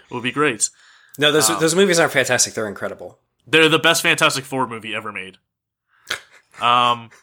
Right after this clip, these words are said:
Speaker 1: and in that line of movies, the director of Deadpool, I believe it's Tim Miller, uh, is in the talks with Brian Michael Bendis, who's a massive Marvel comic writer, and I believe he shifted over to D C not too long ago.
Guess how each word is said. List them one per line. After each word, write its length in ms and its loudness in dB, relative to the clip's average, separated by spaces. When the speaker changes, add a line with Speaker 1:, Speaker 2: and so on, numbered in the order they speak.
Speaker 1:
and 380 4
in 180 0
that 160 4
line 200 4
of 100 -4
movies, 540 -4
the 100 2
director 360 0
of 160 0
Deadpool, 640 -2
I 60 -16
believe 200 -12
it's 100 -12
Tim 300 -10
Miller, 420 -4
uh, 380 4
is 200 -2
in 180 -4
the 80 -4
talks 300 2
with 180 -6
Brian 300 2
Michael 260 0
Bendis, 380 -2
who's 180 -2
a 60 -2
massive 720 -2
Marvel 380 2
comic 360 -2
writer, 360 0
and 240 -6
I 40 -2
believe 200 -8
he 60 -8
shifted 320 -4
over 100 -6
to 80 -10
D 180 -10
C 200 -2
not 160 -10
too 80 -8
long 220 -6
ago. 300 -2